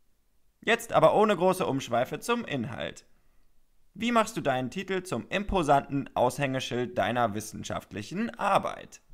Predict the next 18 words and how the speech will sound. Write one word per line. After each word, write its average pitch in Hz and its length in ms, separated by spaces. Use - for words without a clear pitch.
Tipp 233 300
Nummer 135 340
eins. 90 640
Fertige 220 460
einen 127 300
Titelentwurf 101 840
an. 60 340
Zu 196 160
Beginn 240 280
deiner 175 280
Hausarbeit 165 480
den 127 180
Titel 156 320
unveränderlich 151 840
festzunageln, 143 880
macht 175 300
keinen 123 360
Sinn. 57 340